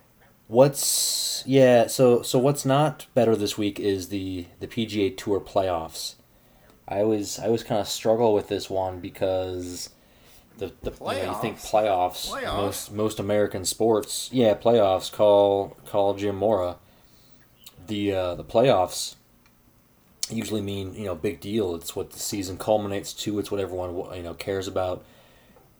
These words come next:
Speaker 1: You know, uh, most, uh, most leagues,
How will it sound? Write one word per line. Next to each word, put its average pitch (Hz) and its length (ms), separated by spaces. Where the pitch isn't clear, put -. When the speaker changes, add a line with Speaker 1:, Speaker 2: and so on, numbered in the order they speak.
Speaker 1:
You 107 80
know, 87 220
uh, 85 300
most, 98 500
uh, 87 400
most 95 300
leagues, 101 600